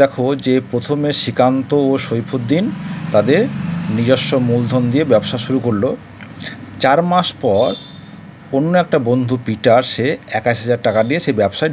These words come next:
ঢুকলো। তাহলে বছরের শেষ মানে আরও আট মাস, আট মাস পর তাহলে এই একাশি হাজার টাকা আট মাস খাটলো।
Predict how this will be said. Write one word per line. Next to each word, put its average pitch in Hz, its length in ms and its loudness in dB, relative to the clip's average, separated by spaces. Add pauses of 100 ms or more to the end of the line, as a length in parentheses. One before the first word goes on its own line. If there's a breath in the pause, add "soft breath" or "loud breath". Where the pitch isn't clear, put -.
ঢুকলো। 92 300 -6 (1500 loud breath)
তাহলে 113 180 2 (100)
বছরের 165 400 2 (140)
শেষ 123 260 0 (800)
মানে 127 160 0 (600 loud breath)
আরও 131 140 6 (280)
আট 127 80 0 (100)
মাস, 95 160 -4 (380)
আট 135 80 2 (100)
মাস 131 140 2 (100)
পর 90 140 -6 (500 loud breath)
তাহলে 117 180 -8 (180)
এই 156 80 2 (240)
একাশি 151 240 0
হাজার 165 180 0
টাকা 160 200 4
আট 147 80 2 (100)
মাস 156 200 0
খাটলো। 147 260 0